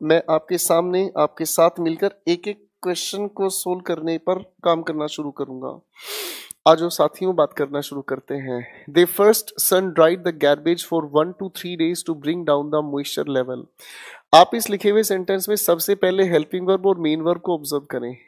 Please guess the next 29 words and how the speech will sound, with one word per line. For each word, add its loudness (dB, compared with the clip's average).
लिखा 2
है 2
आपके -2
सामने -4
सेंटेंस -6
के -6
अंदर -4
सन 4
ड्राइड, 2
क्या 2
लिखा -2
है 2
बच्चों? -6
सन 2
ड्राइड। -2
अब 6
सन 2
ड्राइड 6
अगर 2
यहाँ 0
लिखा 0
है -4
तो -6
इसका -4
मतलब -4
ये 0
पास्ट 2
इंडेफिनिट -4
है। -4